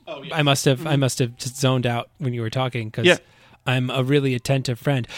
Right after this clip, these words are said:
Speaker 2: She often wishes, uh, she mentioned, makes mention of a warrior of darkness that could come end her <laughs> suffering, sort of,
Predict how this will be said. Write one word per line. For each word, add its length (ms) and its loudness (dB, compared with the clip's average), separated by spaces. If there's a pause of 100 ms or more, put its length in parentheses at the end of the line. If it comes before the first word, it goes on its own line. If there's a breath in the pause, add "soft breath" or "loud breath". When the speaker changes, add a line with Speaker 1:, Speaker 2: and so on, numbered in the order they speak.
(140 loud breath)
Speaker 2:
She 280 6
often 420 6
wishes, 600 4
uh, 280 4
she 160 -2
mentioned, 340 4
makes 180 -2
mention 220 0
of 80 2
a 60 6
warrior 420 4
of 140 -2
darkness 400 0
that 160 -8
could 160 -6
come 180 0
end 220 -2
her 100 0
<laughs> 120 -2
suffering, 360 0
sort 220 0
of, 180 -8